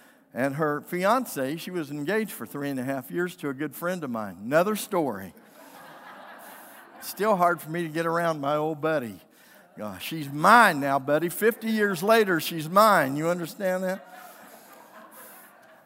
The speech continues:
But I had a lot of things happen that changed my life. Well, I found out the older I get in Jesus, the more I know him, the more I understand him, and the more I love him.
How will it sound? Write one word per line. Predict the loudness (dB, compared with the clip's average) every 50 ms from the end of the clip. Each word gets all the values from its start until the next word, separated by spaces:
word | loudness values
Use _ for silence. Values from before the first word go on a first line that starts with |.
| _ -20 _ _ _ _ _ _ _ _ _ _ _ _ _ _ _ _ _ _ _ _ _ _ _ _ -4
But | -2 0 2
I | 2 2 2 0
had | -2 -4 -4 -2 -2 -2
a | 0
lot | 0 0 0 0
of | 0 -4
things | -8 -10 -10 -8
happen | -6 -4 -4 -4 -6 -8 -10 -10
that | -10 -10 -10
changed | -12 -10 -10 -8 -8 -10 -12 -10
my | -6 -6 -4 -4
life. | -4 -4 -4 -6 -6 -10 -14 -20 _ _ _ _ _ _ _ _ _ _ -10
Well, | -4 0 2 4
I | 4 2
found | 2 -2 -4 -6 -4 -4 -2
out | -2 0 0 -2 -4 -8 -20 -20 _ _ _ _ _ _ _ _ _ -4
the | -2 -2 -2
older | 0 0 -2 0 -2 -2 -4 -4 -2
I | 0 0 0 -2
get | -2 -6 -8 -8 -8 -8 -8
in | -8 -6 -6 -6 -6
Jesus, | -8 -8 -10 -10 -12 -12 -14 -14 -12
the | -12 -10 -8
more | -6 -4 -4 -4 -4
I | -4 -4 -4
know | -6 -6 -6 -6 -8
him, | -10 -10 -10
the | -8 -6
more | -4 -2 -2 -2
I | -2 -4
understand | -6 -8 -12 -14 -16 -12 -10 -8 -8 -8 -8 -10 -12
him, | -14 -16 -16 -18 -20 _ _ _ -20 -20 _ _ _ _ -6
and | -4 -4 -4
the | -2
more | -2 -2 -2 0 0
I | 0 0
love | 0 0 -2 -2 -4 -4 -8
him. | -14 -18 -18 -18 -18 -20 -20